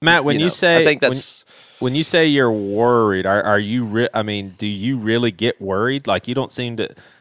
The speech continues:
Speaker 1: get worried about that kind of stuff. In fact,
Speaker 2: Uh, I'm
Speaker 1: you're,
Speaker 2: not
Speaker 1: you're
Speaker 2: wor-, yeah.
Speaker 1: lovingly,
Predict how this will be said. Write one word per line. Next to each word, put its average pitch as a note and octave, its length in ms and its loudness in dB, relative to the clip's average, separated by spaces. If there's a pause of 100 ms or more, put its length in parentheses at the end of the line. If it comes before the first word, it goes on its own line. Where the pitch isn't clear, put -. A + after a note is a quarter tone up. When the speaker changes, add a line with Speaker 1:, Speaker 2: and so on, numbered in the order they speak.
(280)
Speaker 1:
get A#2+ 180 0
worried G#2+ 280 4
about F2+ 240 0
that F#2+ 160 -2
kind F#2 180 -4
of F2 80 -8
stuff. F#2 380 -4
In G2 100 -8
fact, A2+ 240 4
Speaker 2:
Uh, D#3+ 40 2
I'm E3 200 6
Speaker 1:
you're, - 40 0
Speaker 2:
not C3+ 180 2
Speaker 1:
you're A#2+ 160 4
Speaker 2:
wor-, B2+ 80 8
yeah. A#2 100 0
Speaker 1:
lovingly, A#2 840 2